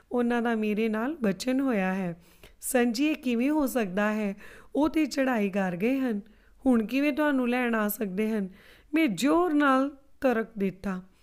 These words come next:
"ਸਤਿਗੁਰੂ ਚੜ੍ਹਾਈ ਨਹੀਂ ਕਰਦੇ, ਦੇਹ ਦਾ ਓਹਲਾ ਕਰਦੇ ਹਨ। ਤੂੰ ਵੇਖ ਲਵੀਂ, ਸਾਗੂ ਪ੍ਰਤਾਪ ਸਿੰਘ ਜੀ ਆਪ ਆਉਣਗੇ।" ਸੰਤਾਂ ਨੇ ਬੜੀ ਦ੍ਰਿੜਤਾ ਨਾਲ ਆਖਿਆ।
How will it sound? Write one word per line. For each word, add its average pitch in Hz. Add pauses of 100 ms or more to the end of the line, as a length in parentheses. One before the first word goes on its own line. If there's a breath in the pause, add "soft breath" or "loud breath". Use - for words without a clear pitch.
(180 soft breath)
"ਸਤਿਗੁਰੂ 233 (320)
ਚੜ੍ਹਾਈ 214
ਨਹੀਂ 202
ਕਰਦੇ, 226 (480 soft breath)
ਦੇਹ 226
ਦਾ 294
ਓਹਲਾ 214
ਕਰਦੇ 185
ਹਨ। 196 (440 loud breath)
ਤੂੰ 294
ਵੇਖ 226
ਲਵੀਂ, 233
ਸਾਗੂ 214
ਪ੍ਰਤਾਪ 220
ਸਿੰਘ 233
ਜੀ 269
ਆਪ 220
ਆਉਣਗੇ।" 214 (380 loud breath)
ਸੰਤਾਂ 254
ਨੇ 240
ਬੜੀ 262
ਦ੍ਰਿੜਤਾ 202
ਨਾਲ 190
ਆਖਿਆ। 185